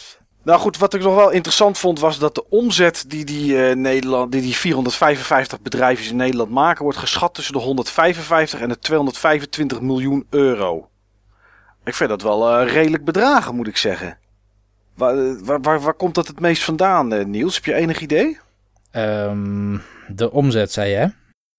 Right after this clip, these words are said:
Speaker 1: Ja, dus de omzet, die wordt geschat tussen honderdvijfenvijftig en de tweehonderdvijfentwintig miljoen in tweeduizend vijftien.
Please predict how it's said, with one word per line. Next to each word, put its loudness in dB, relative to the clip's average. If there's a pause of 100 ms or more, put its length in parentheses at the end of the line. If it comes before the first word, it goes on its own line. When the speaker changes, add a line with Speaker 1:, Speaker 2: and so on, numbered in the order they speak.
(540)
Speaker 1:
Ja, 6
dus -8
de -10
omzet, 0
die -8
wordt -2
geschat -2
tussen -8
honderdvijfenvijftig -2
en -8
de -14
tweehonderdvijfentwintig -2
miljoen -2 (240)
in -12
tweeduizend -2
vijftien. -4